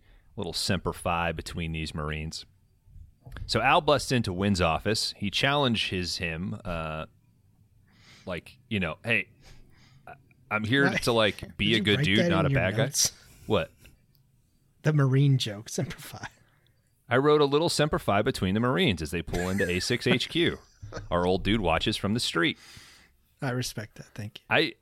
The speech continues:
Speaker 2: It's a good joke.
Speaker 1: Yeah, but it's not meant to be a joke. I just write. I have a, I have a,
Speaker 2: I think
Speaker 1: I
Speaker 2: it,
Speaker 1: take
Speaker 2: I think,
Speaker 1: a,
Speaker 2: I
Speaker 1: I have
Speaker 2: thought
Speaker 1: a
Speaker 2: it was funny.
Speaker 1: gonzo note taking,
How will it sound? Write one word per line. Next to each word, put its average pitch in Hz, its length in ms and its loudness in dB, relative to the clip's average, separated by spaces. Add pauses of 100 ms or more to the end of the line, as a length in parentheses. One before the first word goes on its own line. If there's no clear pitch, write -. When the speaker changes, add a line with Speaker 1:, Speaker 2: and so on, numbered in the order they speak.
(120)
Speaker 2:
It's - 80 -18
a 127 40 -8
good 123 140 -6
joke. 131 300 -16 (300)
Speaker 1:
Yeah, 190 200 -12 (380)
but 147 80 -8
it's 147 120 -10
not 190 140 0
meant 180 160 -2
to 160 60 -10
be 131 120 -4
a 117 40 -4
joke. 170 280 -4
I 139 60 -4
just 143 200 -8
write. 135 300 -6
I 135 100 -10
have 135 200 -10
a, 127 320 -8 (260)
I 120 100 -2
have 123 220 2
a, 110 40 -2
Speaker 2:
I - 20 -2
think 143 180 0
Speaker 1:
I 139 40 2
Speaker 2:
it, 123 100 -2
Speaker 1:
take 143 140 2
Speaker 2:
I - 20 0
think, 175 180 -2
Speaker 1:
a, - 40 0
Speaker 2:
I - 20 0
Speaker 1:
I 123 80 2
have 170 60 4
Speaker 2:
thought - 20 4
Speaker 1:
a - 20 2
Speaker 2:
it 214 40 2
was 208 100 0
funny. 131 280 4
Speaker 1:
gonzo 139 340 4
note 131 220 0
taking, - 360 -2